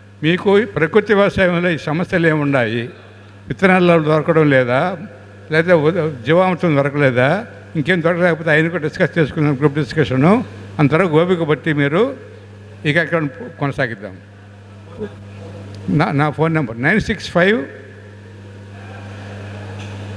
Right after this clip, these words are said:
నైన్ సిక్స్ ఫైవ్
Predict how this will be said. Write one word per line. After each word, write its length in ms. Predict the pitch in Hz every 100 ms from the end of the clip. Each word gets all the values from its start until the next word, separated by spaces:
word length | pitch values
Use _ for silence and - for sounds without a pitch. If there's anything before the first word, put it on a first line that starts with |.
| 101 101 101 101 101 101 101 101 101 101 101 101 98 101 101 101 101 101 101 101 101 101
నైన్ 360 | 131 160 196
సిక్స్ 360 | - 160 - -
ఫైవ్ 480 | - 143 147 185